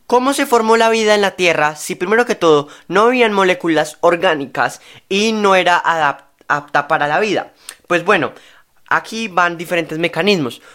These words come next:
Uno de ellos, que hablaremos más adelante, es que las moléculas inorgánicas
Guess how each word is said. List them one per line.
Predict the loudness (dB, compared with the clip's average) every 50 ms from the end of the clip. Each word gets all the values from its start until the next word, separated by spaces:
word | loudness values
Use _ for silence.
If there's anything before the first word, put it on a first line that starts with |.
| _ -8
Uno | -4 0 2 2 4
de | 4 4 2 2 2
ellos, | 0 0 -2 -4 -4 -6 -8 -14 -18 _
que | -6 -4
hablaremos | -2 -2 0 0 0 0 0 0
más | 0 -2 -2 -2
adelante, | -2 0 -2 -2 -4 -6 -10 -10 -8 -4
es | 0 2 2 2 0 -2 -8
que | -8 -4 -2 -2 0
las | 0 0 -2 -2
moléculas | -2 -4 -2 -2 -4 -4 -4 -2 -4 -4 -4 -4 -8 -6
inorgánicas | -4 0 2 2 0 2 0 -2 -2 -2 -6 -8 -2 0 0 0 -2 -4